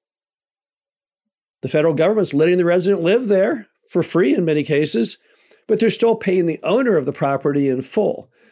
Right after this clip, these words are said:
So the government is bearing the brunt of the subsidy. But in the mobile home park industry, we have no Section eight,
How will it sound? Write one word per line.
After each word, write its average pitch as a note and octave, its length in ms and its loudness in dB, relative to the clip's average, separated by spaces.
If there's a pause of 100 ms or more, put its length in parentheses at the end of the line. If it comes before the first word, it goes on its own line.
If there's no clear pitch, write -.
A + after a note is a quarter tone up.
So - 120 -4
the D#3+ 120 0
government E3 480 0
is B2 100 -8
bearing D3 540 0
the C#3 80 0
brunt C3 320 -2
of B2+ 100 -6
the C3+ 60 -6
subsidy. E3+ 500 -2
But C#3 180 -2
in D#3+ 60 0
the D#3 60 -2
mobile D#3 260 0
home G3 160 2
park A3+ 280 -4
industry, C#3+ 340 -2
we D3+ 140 0
have D#3+ 120 0
no F#3+ 140 0
Section C3+ 400 -4
eight, D3+ 240 -4